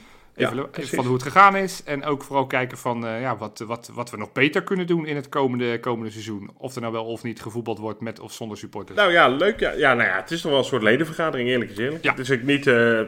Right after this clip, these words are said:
Speaker 1: natuurlijk mag wel gezellig zijn, maar we, we willen gewoon wel er ook wat, eh,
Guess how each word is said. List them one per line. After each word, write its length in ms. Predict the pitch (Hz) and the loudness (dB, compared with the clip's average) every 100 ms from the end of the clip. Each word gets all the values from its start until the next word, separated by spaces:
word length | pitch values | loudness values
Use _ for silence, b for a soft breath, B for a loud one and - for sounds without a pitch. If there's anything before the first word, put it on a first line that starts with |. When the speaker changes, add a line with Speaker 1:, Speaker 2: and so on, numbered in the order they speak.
| - | -6
Speaker 1:
natuurlijk 540 | - 123 120 135 131 131 | -10 -6 -4 -2 -4 0
mag 140 | 139 | 0
wel 140 | 120 120 | 0 -2
gezellig 360 | - 135 120 | 0 0 0
zijn, 260 | - 107 160 | -2 -2 -2
maar 160 | 131 120 | -2 -4
we, 60 | 117 113 | -6 -4
we 160 | 120 | -2
willen 340 | 120 127 117 117 | 2 4 2 0
gewoon 260 | 117 120 | 0 2
wel 240 | 117 127 117 | 2 2 2
er 60 | |
ook 120 | 110 110 | 0 -2
wat, 220 | 107 - | -6 -2
eh, 120 | 113 | -4